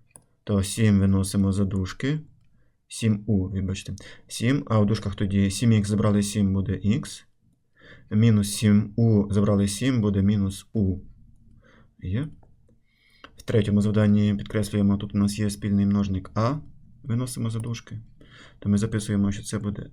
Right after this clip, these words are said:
а. А П забрали а, це буде п. Далі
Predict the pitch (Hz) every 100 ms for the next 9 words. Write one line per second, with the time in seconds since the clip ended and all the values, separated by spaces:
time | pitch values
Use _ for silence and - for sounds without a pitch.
0 | - 104 135 160 - - - - - -
1 | - - - - 117 117 113 104 95 104
2 | 107 101 101 107 101 101 98 98 92 104
3 | 117 151 - - - - - - - -
4 | - - - - _ _ - - - -
5 | 101 107 101 101 101